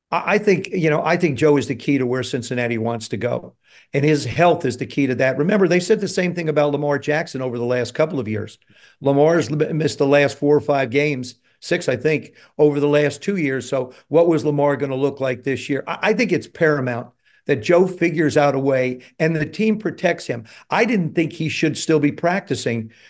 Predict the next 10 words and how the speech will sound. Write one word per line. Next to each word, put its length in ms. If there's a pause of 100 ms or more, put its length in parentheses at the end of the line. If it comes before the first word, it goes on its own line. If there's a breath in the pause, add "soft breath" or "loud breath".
(220 soft breath)
He 420
strained 380
his 160
calf 360
this 220
year, 160
just 240
as 160
an 80
example. 420